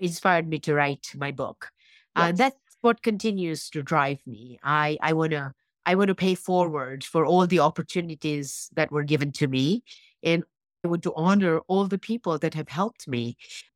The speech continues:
Speaker 1: And the best way to do it is to help others be successful.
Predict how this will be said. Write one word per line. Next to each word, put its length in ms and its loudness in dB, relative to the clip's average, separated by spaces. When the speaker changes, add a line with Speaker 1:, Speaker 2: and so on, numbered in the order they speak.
Speaker 1:
And 340 0
the 80 0
best 300 -2
way 100 2
to 140 -4
do 240 4
it 260 -2
is 480 -2
to 100 0
help 220 2
others 560 -4
be 80 -2
successful. 760 -6